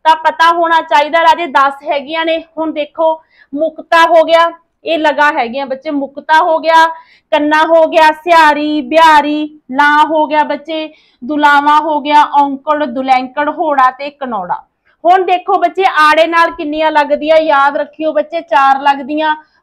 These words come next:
ਮੁਕਤਾ ਹੋ ਗਿਆ, ਕੰਨਾ ਹੋ ਗਿਆ, ਦੁਲਾਵਾਂ ਹੋ ਗਿਆ ਤੇ ਬੱਚੇ ਆਪਣਾ ਕਨੌੜਾ ਹੋ ਗਿਆ। Clear ਆ ਜੇ ਸਾਰਿਆਂ ਨੂੰ? ਫਿਰ ਦੇਖੋ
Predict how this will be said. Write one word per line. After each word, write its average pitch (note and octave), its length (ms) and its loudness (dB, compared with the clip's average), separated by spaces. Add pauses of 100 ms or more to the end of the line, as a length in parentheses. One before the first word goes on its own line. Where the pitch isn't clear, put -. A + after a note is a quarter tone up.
ਮੁਕਤਾ D4 500 -2
ਹੋ E4 200 4
ਗਿਆ, E4 240 2 (440)
ਕੰਨਾ D4 320 0
ਹੋ D#4+ 220 2
ਗਿਆ, D#4 200 2
ਦੁਲਾਵਾਂ C#4 640 0
ਹੋ D4 200 0
ਗਿਆ C#4+ 140 0
ਤੇ D4 160 -6
ਬੱਚੇ C#4 280 -6
ਆਪਣਾ D#4 300 0 (500)
ਕਨੌੜਾ A3 440 -2
ਹੋ F#3 120 -8
ਗਿਆ। E3+ 240 -10 (280)
Clear D#4+ 360 2
ਆ F4+ 100 2
ਜੇ F#4 140 -2
ਸਾਰਿਆਂ F4+ 420 4
ਨੂੰ? F#4+ 160 0
ਫਿਰ E4+ 280 2
ਦੇਖੋ D4+ 500 -2